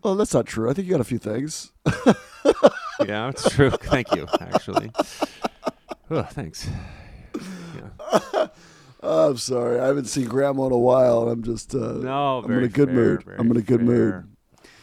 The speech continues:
Speaker 1: Speaking of
Speaker 2: Oh, man.
Speaker 1: parties, uh, yeah, well, yeah,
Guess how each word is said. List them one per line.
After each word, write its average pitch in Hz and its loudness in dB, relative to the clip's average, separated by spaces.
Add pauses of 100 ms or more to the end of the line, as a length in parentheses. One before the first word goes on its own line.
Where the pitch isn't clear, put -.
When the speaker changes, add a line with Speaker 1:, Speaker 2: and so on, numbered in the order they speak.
(180)
Speaker 1:
Speaking 226 4
of 143 2
Speaker 2:
Oh, - -8
man. - -8
Speaker 1:
parties, 135 8 (160)
uh, 131 4 (320)
yeah, - -6
well, 131 2
yeah, 131 4